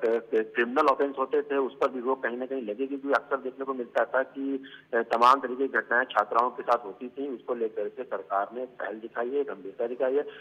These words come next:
उत्तर प्रदेश की ये सरकार की ये पहल काफी अच्छी पहल है, जिससे छात्राओं में एक उज्जवल भविष्य की कामना के साथ साथ उनको safety की, की feelings भी आएगी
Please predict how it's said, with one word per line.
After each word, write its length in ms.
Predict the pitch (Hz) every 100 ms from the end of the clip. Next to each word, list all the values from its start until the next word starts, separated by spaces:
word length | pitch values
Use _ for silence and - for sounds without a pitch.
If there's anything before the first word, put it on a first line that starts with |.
| -
उत्तर 280 | 160 - 139
प्रदेश 320 | 139 131 139
की 200 | 139 139
ये 60 | 135
सरकार 360 | 131 113 120 120
की 100 | 135
ये 120 | 131
पहल 420 | - 95 123 135
काफी 340 | - 104 123
अच्छी 240 | 104 - 117
पहल 340 | 110 113 123
है, 80 | 139
जिससे 260 | 120 - 123
छात्राओं 500 | - 95 110 113 123
में 160 | 127 131 - - -
एक 240 | 120 120 139 139
उज्जवल 320 | 110 104 131 135
भविष्य 280 | 117 127
की 80 | 139
कामना 360 | 127 104 117 123
के 120 | 123
साथ 220 | - 110
साथ 200 | 113 127
उनको 220 | 123 120
safety 440 | 123 107 101 - 135
की, 320 | - - 131
की 340 | - 107 -
feelings 420 | 120 117 120 120 127
भी 100 | 117
आएगी 320 | 101 117